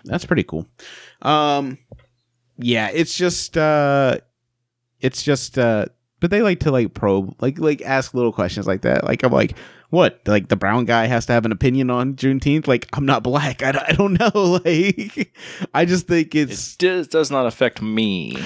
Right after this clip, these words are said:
Speaker 1: Well, I mean, it
Speaker 2: personally.
Speaker 1: Uh, honestly, it affects, I mean, yeah, exactly. But, um, I go,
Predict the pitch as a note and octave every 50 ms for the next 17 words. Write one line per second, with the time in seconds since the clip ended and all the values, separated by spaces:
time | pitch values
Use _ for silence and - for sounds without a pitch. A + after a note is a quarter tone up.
0 | - - - B3 C#4 C4+ B3+ - - A3 G#3+ F3+ E3+ F3+ D#3+ - - C3+ A2+ -
1 | - - - - - - - - G1+ - - _ _ - - - C3+ C#3 A#2+ -
2 | C#3 C#3+ C3 A#2+ G2+ F#2+ G2 G2 G2 F2+ - G2+ F2+ - - _ _ - - G#2+
3 | A2 G#2 F#2 F2+ A2+ G#2+ F#2+ E2+ F2+ F2 - G2+ F#2+ F2+ - F#2+ - - - -
4 | - - - - D#3+ E3 E3 D#3+ - C#3 C#3+ D3 C#3+ C#3+ C3 B2 A#2 A2